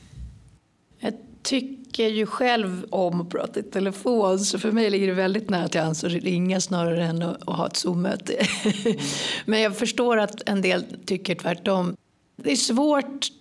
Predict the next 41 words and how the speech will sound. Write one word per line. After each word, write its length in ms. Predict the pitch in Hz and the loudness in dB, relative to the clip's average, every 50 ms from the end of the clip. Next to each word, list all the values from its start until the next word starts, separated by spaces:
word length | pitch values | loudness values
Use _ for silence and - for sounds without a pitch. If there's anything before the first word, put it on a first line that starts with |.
| _ _ - | _ _ 0
att 380 | 262 247 240 233 220 214 196 196 | 2 2 4 4 2 2 2 2
vara 500 | 214 214 202 190 190 180 185 185 190 202 | 2 4 4 4 4 2 2 2 2 0
så 140 | 196 - | 0 -2
där 120 | 202 185 185 | -2 -2 -2
preskriptiv 880 | 185 - - 190 180 - - - - 196 190 - - - 180 170 170 170 | -2 -2 -2 -2 0 -2 -2 -4 -6 -8 -8 -8 -6 -6 -4 -4 -4 -4
och 80 | - | -6
tala 220 | - - - 170 165 | -6 -6 -4 -4 -2
om 160 | 160 170 170 | -2 -4 -4
för 100 | - - | -4 -4
människor 300 | - 170 165 156 - - | -4 -2 -4 -4 -4 -4
vad 100 | - 170 | -2 -2
de 80 | 165 170 | -2 -2
borde 240 | 170 170 160 165 | -2 -2 -2 -2
göra, 240 | 175 175 175 175 175 | -2 0 0 2 2
men 160 | 180 190 202 | 2 2 2
det 80 | 196 220 | 2 2
är 60 | 226 | 2
helt 220 | 214 233 226 226 - | 2 2 0 0 -2
uppenbart 400 | 226 233 220 214 208 214 214 - | -4 -2 0 0 0 0 0 -2
att 140 | 214 - | -4 -2
vi 40 | 220 | -2
måste 400 | 202 196 208 196 - - - - | 0 0 0 0 -2 -4 -4 -6
spara 400 | - - - 185 175 170 175 170 | -6 -2 0 0 0 2 0 0
överallt. 720 | - - 190 180 165 165 156 160 175 226 254 - - - - - - | 0 0 0 2 2 2 2 2 2 0 0 -2 -6 -8 -10 -6 -2
Alla 380 | - 208 220 214 196 202 226 | 0 2 2 4 4 2 2
sektorer 440 | 226 - 262 226 - 170 165 156 151 | 2 0 -4 -4 -4 -2 0 0 0
måste 280 | 151 165 180 - - - | -2 -2 -4 -6 -6 -6
spara 280 | - - 160 170 165 | -4 -4 -2 -2 -2
om 80 | 165 165 | -2 -2
vi 60 | 175 | -2
ska 140 | - - 160 | -2 -2 -2
nå, 260 | 165 160 165 170 - - - - - - | -2 -2 -2 -4 -6 -8 -12 -16 -12 -6
ha 120 | 175 185 | -2 0
någon 140 | 185 190 180 | 0 0 0
som 120 | 160 196 | 0 0
helst 360 | 180 180 277 - - - - - | 2 2 0 0 -2 -2 -2 -2
chans 280 | - - - - - | -2 -2 -4 -4 -6
att 60 | 277 | -8
nå 240 | 294 294 302 - - 240 | -8 -8 -8 -8 -8 -6
våra 200 | - 175 170 160 | -4 -2 -2 -2
mål. 380 | 165 160 160 160 160 165 196 | -2 -2 -2 -2 -2 -4 -6